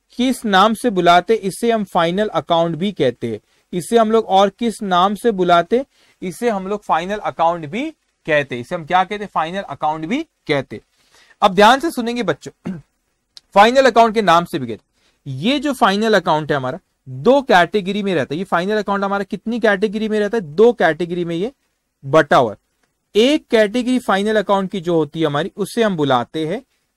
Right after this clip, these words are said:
trading and profit and loss account, trading and profit and loss account। इसे किस नाम से बुला रहे, बुला रहे? Trading and profit and loss account। और दूसरा जो यहाँ पे होता है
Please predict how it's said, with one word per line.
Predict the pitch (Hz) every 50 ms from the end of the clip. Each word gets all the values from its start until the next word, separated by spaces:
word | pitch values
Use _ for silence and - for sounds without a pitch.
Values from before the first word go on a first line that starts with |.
| _ _ _ _ _ _ 190
trading | 208 220 220 226 208 240 285 294 269 - 185
and | 185 190 202 196 - 180
profit | 165 147 139 131 - - 202
and | - 202 202 196 156
loss | 131 120 113 110 110 113
account, | - 123 113 - - 123 113 110 107 110 _ _ _ -
trading | 180 190 202 220 220 202 254 262 262 240 - -
and | 156 143 131 131 151 - _ _ _ _ _ _ _ _ _ _ _ -
profit | 151 151 160 170 175 185 196 190 - - - - 247 247 247 - _ -
and | 156 151 147 147 131
loss | 120 120 113 110 113 113
account। | - - 117 - - 143 139 127 113 110 - _ _ _ _ _ _ -
इसे | 151 - - 165
किस | 165 - _ 214 220 196 - -
नाम | 202 196 190 202 202
से | 185 - 226
बुला | 202 202 196 196 190 185
रहे, | 190 208 -
बुला | 160 165 170 170 175 185
रहे? | 208 233
Trading | 226 _ 196 190 185 185 185 220
and | 208 214 202 180
profit | - 156 139 131 - 156
and | 156 190 226 254 _ _ _ _ _ 123
loss | 117 123 123 131 135 151 147
account। | - 135 - - 107 - - _ _ _ _ _ _ _ _ _
और | 196 196 190
दूसरा | 147 143 165 247 269 254 254 - 285 285 269
जो | 226 247 247
यहाँ | 214 190 170 151
पे | 135 - 147
होता | 139 131 - 139 151
है | 185